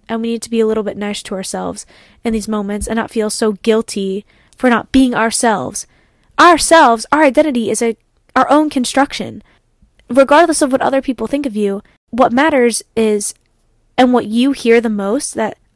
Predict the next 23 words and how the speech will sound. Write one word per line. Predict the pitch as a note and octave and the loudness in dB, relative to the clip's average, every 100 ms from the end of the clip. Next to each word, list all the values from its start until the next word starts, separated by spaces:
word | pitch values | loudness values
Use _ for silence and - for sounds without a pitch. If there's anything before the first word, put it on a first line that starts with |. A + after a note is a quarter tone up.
| - | 0
identity | A#3 A3+ A3 A#3 B3 | 0 2 0 0 -2
that | A3+ G3 | -2 -4
you | G3+ A3+ | -4 -4
think | - A3 | -2 -2
of | A#3 | -2
the | A3 | -4
most, | G3+ F#3+ D4 - | -4 -4 -4 -2
is | A#3+ G#3+ | -2 0
what | B3 | -2
you're | G3+ A3 C4+ | -2 -6 -4
saying | C4 C4 A3 | -4 -4 -6
to | |
yourself. | F#3 F#3+ - A2 - _ _ _ | -10 -12 -12 -12 -16 _ _ _
You're | A#3 C#4 E4 | 0 2 2
the | C#4 | 4
only | C4+ C#4+ | 2 4
one | C4 C4+ | 2 0
that | A#3+ | -2
can | - A3 | -8 -8
control | G#3+ - A3+ | -6 -2 -2
the | G#3+ | 0
narrative, | G#3 G#3+ F#3 E3+ | -2 -2 -4 -6
really. | G3+ G#3 - G#3 | -4 -4 -6 -12